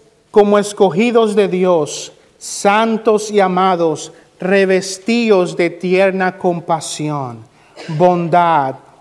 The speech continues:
humildad, mansedumbre y paciencia,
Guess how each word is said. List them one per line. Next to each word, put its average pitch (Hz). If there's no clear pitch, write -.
humildad, 170
mansedumbre 170
y 185
paciencia, 151